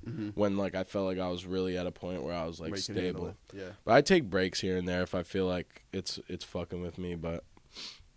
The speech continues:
Speaker 2: I mean, you know, shout out to the people who,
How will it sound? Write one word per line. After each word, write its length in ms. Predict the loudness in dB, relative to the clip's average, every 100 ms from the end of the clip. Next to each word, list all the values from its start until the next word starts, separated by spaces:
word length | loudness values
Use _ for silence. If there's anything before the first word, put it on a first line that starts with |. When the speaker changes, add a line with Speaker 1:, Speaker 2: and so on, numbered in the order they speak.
| -6
Speaker 2:
I 60 | 0
mean, 360 | 2 2 2 -2 -4 -6 -20 -20 -20 -20 -20 -20 -20 -20 -6
you 100 | 0
know, 220 | 0 0 -4 -18 -20 -20 -10 4
shout 240 | 10 12
out 120 | 12
to 100 | 8
the 80 | 4
people 340 | 4 2 4 6
who, 380 | 6 4 2